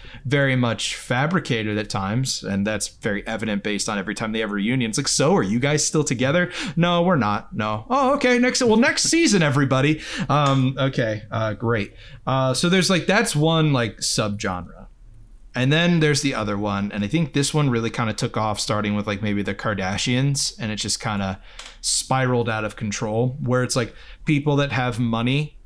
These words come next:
are sud-, people, we just assume those are people that we wanna follow on their everyday lives. Like, like,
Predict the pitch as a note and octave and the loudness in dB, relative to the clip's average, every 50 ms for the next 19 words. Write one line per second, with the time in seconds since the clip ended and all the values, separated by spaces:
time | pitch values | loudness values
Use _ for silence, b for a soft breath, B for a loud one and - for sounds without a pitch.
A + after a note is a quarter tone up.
0 | - - - - - - - - - - - - - - - - - B2+ B2+ B2 | -20 -20 -20 -20 -20 -20 -20 -20 -20 -20 -20 -20 -20 -20 -20 -6 -2 -2 0 0
1 | - C#3+ C3 C3 - - - - - D#3 C#3+ C3 C#3 C3+ C3+ C3+ C#3 C3 - C#3 | 2 0 0 0 -2 -8 -12 -4 0 0 2 2 4 2 2 2 2 0 0 0
2 | - - - B2+ B2 B2 C3 B2+ B2 A#2 B2+ A#2 G#2+ B2 A#2+ G#2+ B2+ A#2 A#2+ A#2 | 0 2 2 2 4 4 4 2 2 2 0 0 0 0 0 0 0 0 0 0
3 | A2+ A2+ A2+ A2+ A2+ A2+ A2 G#2 - B2 A2 G#2+ A2 A2+ A2+ A2+ A2 A2 G#2+ A2 | 0 -2 -2 0 0 0 -2 -2 -2 -2 0 0 2 2 2 0 0 0 0 0
4 | G#2+ G#2 G2+ G2 G#2+ G2+ G2+ G#2+ G#2+ G2+ F#2+ G2 G#2 G#2+ A2+ A2+ G#2 - G#2+ G2+ | 0 0 0 -2 -2 -2 -2 -2 -2 -2 -2 -2 -2 -2 -2 -2 -2 -2 -2 -4
5 | G2 - B B B B B B B B B B G#2+ G#2+ G2+ | -4 -6 B B B B B B B B B B -4 -4 -4